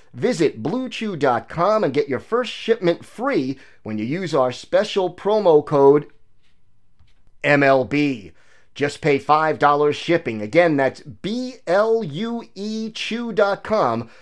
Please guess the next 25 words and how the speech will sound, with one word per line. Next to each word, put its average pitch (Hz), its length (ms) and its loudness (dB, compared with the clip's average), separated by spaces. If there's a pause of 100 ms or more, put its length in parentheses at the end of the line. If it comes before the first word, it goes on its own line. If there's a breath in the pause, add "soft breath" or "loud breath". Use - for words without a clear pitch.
(180 soft breath)
promo 202 400 4
code 185 420 2
M 208 200 2
L 220 200 4
B 156 380 -2
to 143 80 -4
try 147 300 -2
it 151 180 0
free. 147 480 -6 (400 soft breath)
Blue 175 180 0
Chew 196 360 -4
is 120 140 -2
the 120 100 -4
better, 202 400 2
cheaper, 220 500 -2
faster 220 640 -4
choice, 170 500 -2 (260 soft breath)
and 92 120 -16
we 95 100 -14
thank 175 360 0
them 139 180 -4
for 127 140 -10
sponsoring 170 680 -6
the 175 80 -8
podcast. - 880 -12